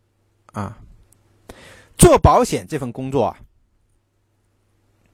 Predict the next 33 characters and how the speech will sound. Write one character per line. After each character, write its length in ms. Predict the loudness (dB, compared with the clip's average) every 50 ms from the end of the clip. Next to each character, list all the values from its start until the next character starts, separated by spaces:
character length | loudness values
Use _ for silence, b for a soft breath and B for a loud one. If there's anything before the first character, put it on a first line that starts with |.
| _ _ _ _ _ _ _ _ b b b b b b b b b b
我 120 | 4 4
们 100 | 4 2
之 120 | -2 0 0
前 180 | 0 0 2
讲 180 | 2 0 0 2
过， 120 | -2 -2
它 160 | 0 -2 0
的 100 | 0 -2
核 220 | -4 -2 -2 -2 -2
心 280 | -2 -6 -10 -10 -12 -16 _ _ _ _ _ _ _
是 440 | -14 -6 -4 -2 0 0 -2 -4 -8 _
介 300 | 0 2 4 4 4 4
绍、 280 | 2 0 -2 -2 -4
号 300 | -8 -4 0 0 2 2
召 220 | 2 2 0 0 0
并 200 | 0 -4 -6 -6
协 380 | -8 -8 -6 -2 -2 -2 -2
助 260 | -2 -4 -6 -6 -6 -8 -6
大 220 | -4 -2 -2 -2
众 180 | -2 -4 -6 -6 -10 _ _ _ _ _ _ _
加 220 | -2 0 2 2
入 80 | 2 0
一 100 | -2 -2
个 120 | -4 -6
科 280 | -8 -6 -8 -6 -6 -6
学 140 | -6 -6 -4
的 340 | -4 -2 -4 -4 -6 -10 -16 _
互 280 | _ -14 -8 -6 -6 -6
助 160 | -4 -6 -8
制 160 | -8 -10 -10
度 160 | -10 -10 -10
里 100 | -10 -14
面。 180 | -18 -20 -20